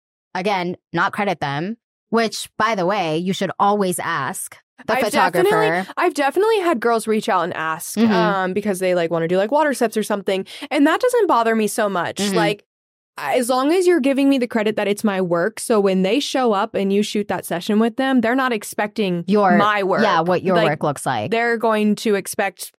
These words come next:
Speaker 2: whatever you're producing.
Speaker 1: Mm-hmm.
Speaker 2: And, you know, like, don't lead your clients with, like, false, you know, just be upfront. Like,
Speaker 1: Yeah.
Speaker 2: "These are not my images, but this is what I'm working towards."
Speaker 1: Yes, yeah.
Speaker 2: So that's
Speaker 1: Mm-hmm.
Speaker 2: just kind of where I'd leave that one.
Speaker 1: Yeah. <laughs>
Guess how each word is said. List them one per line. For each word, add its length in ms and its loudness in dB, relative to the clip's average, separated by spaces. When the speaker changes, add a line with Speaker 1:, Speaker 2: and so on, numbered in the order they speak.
Speaker 2:
whatever 340 -2
you're 300 2
producing. 600 0
Speaker 1:
Mm-hmm. 420 0
Speaker 2:
And, 500 0
you 80 0
know, 240 0
like, 220 -2
don't 360 0
lead 320 -2
your 120 2
clients 520 -2
with, 160 -4
like, 160 -4
false, 840 -4
you 240 -4
know, 240 -8
just 220 -4
be 60 0
upfront. 520 -4
Like, 100 -2
Speaker 1:
Yeah. 200 2
Speaker 2:
"These 80 0
are 80 2
not 180 0
my 140 -2
images, 420 0
but 180 -4
this 200 -2
is 80 -8
what 120 -2
I'm 140 -4
working 300 -6
towards." 300 -2
Speaker 1:
Yes, 460 -4
yeah. 140 0
Speaker 2:
So 480 0
that's 220 2
Speaker 1:
Mm-hmm. 120 2
Speaker 2:
just 160 -4
kind 220 -8
of 100 -8
where 320 -6
I'd 100 -12
leave 140 -10
that 180 -12
one. 140 -12
Speaker 1:
Yeah. 340 -4
<laughs> 600 0